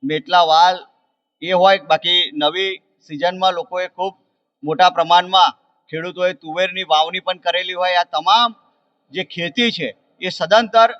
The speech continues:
કમોસમી વરસાદના કારણે નિષ્ફળ જવા પામી છે. ત્યારે જે પ્રકારે અગાઉ છેલ્લા સાત અતિવૃષ્ટિમાં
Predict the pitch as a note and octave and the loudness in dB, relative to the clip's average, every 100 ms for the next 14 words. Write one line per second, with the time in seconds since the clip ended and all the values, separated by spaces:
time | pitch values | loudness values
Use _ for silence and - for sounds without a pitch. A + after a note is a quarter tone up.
0 | _ _ - E3+ A3+ A3 G3+ G#3 E3+ D#3+ | _ _ -4 0 0 -2 -4 -4 -4 0
1 | G3+ G3 G3+ G3 F3 F#3 F#3+ G#3+ B3 _ | 0 0 -4 0 0 0 -4 -6 -8 _
2 | _ C#3+ D#3 - G3+ G#3 F3+ F3+ F#3+ E3 | _ -14 -12 -4 0 0 2 2 2 0
3 | E3 F#3+ G3 - E3 F#3 F#3 - _ _ | -4 -8 -12 -2 2 2 0 -2 _ _
4 | _ B2+ B2+ F#3+ A#3+ G3+ G#3 G3+ G#3+ G3 | _ -20 -4 -2 -2 -2 0 0 0 -4
5 | D3 D#3 G3 A3+ A3+ _ F3 E3+ G3 G3+ | -6 0 2 2 -2 _ -10 0 4 4
6 | - _ - D#3 G#3 F3+ F3 F#3+ F#3 - | 0 _ -6 -2 -2 -2 -8 -10 -14 -14
7 | F#3 G3 F#3 | -10 0 0